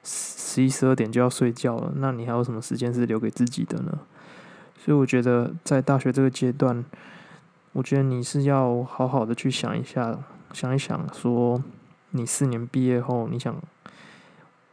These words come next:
你的目标、你的方向在哪里？那不要说你四年就是什么都不做，然后出社会就是做自己不喜欢的工作，然后整天抱怨这样子。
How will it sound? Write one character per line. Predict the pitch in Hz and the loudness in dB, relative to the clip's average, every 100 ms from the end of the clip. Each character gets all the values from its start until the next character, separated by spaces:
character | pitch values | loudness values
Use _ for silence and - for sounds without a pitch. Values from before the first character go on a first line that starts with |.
| _ 381 320 - | _ -20 -16 -6
你 | 131 | -2
的 | 131 | 2
目 | 143 147 | 4 4
标、 | - 123 120 | 4 2 2
你 | 113 | -2
的 | |
方 | 113 131 127 | 0 0 0
向 | - 117 | -2 -2
在 | 123 117 | -2 -4
哪 | 117 | -4
里？ | - - - - - _ _ _ _ - - _ - | -6 -8 -12 -20 -20 _ _ _ _ -20 -20 _ -8
那 | 143 131 127 _ _ _ | -4 -2 -4 _ _ _
不 | 139 | 0
要 | 147 165 143 | 4 4 2
说 | - - 147 147 147 147 - _ _ | 0 0 2 4 4 2 -2 _ _
你 | 139 110 | -8 -6
四 | - 156 | -2 0
年 | 123 110 113 - - | 0 -4 -8 -12 -4
就 | 131 | -2
是 | - 131 117 - - | 0 0 -2 -6 -12
什 | - 120 | -8 -6
么 | 107 | -4
都 | 120 | -4
不 | 120 117 | -4 -6
做， | - - - 185 _ - 151 - | -8 -8 -8 -14 _ -14 -12 -8
然 | 135 127 | -6 -2
后 | 127 | -2
出 | - 139 | 0 -2
社 | 127 131 | 0 0
会 | 123 117 | 2 0
就 | 123 | 0
是 | 123 - - - _ _ - - | -2 -6 -10 -20 _ _ -16 6
做 | 147 | 6
自 | - 131 | 6 4
己 | 120 | 4
不 | 131 | 4
喜 | - | 4
欢 | 117 | 2
的 | 117 | 0
工 | - 113 113 | -2 -2 -2
作， | 120 104 | 0 2
然 | 110 | 2
后 | 117 | 0
整 | - 104 | 0 -2
天 | - 107 | 0 0
抱 | - 113 | 0 0
怨 | 113 104 | 0 -2
这 | 104 | -2
样 | 101 107 | -2 -2
子。 | 139 | -4